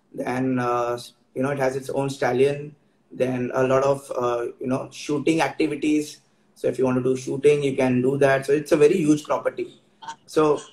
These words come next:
yes, it was a very good experience because I was working in a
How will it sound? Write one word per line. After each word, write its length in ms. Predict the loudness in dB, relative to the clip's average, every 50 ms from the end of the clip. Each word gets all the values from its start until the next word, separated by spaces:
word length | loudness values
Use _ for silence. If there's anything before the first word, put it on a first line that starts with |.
| _ _ _ _ _ _ _
yes, 240 | 2 4 4 4 2
it 120 | -2 2
was 160 | 2 4 4 4
a 60 | 2
very 200 | 2 2 0 2
good 120 | 0 -2 -2
experience 800 | -2 -6 -4 -2 0 0 2 2 0 -2 -4 -6 -10 -14 -18 _ -8
because 680 | -6 -6 -2 0 2 4 4 4 2 0 -4 -10 -18 -20 _ _ _ _ _ _ _ _ _ _ _ _ _ _ _ _ _ _ -20 -20 _ _ _ _ _ _ -2
I 80 | 0
was 180 | 2 2 0 0
working 400 | 0 0 0 2 2 2 2 2
in 160 | 2 2 0
a 380 | 0 0 -2 -2 -4 -4 -6